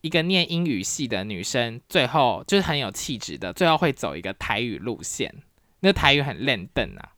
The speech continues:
然后再下次我会读英文，就已经过了四年，因为我真的大学时期除了有时候有原文书，但我们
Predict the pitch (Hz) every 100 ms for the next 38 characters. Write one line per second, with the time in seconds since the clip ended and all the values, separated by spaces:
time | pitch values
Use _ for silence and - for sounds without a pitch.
0 | _ _ _ - 156 151 233 247 208 -
1 | 269 214 190 - 208 170 - 185 113 180
2 | 160 123 113 139 135 120 147 135 139 151
3 | 104 110 - 151 104 87 78 202 202 151
4 | 190 190 175 139 123 127 113 117 113 143
5 | 135 131 123 98 151 131 104 98 95 104
6 | 135 135 196 107 104 98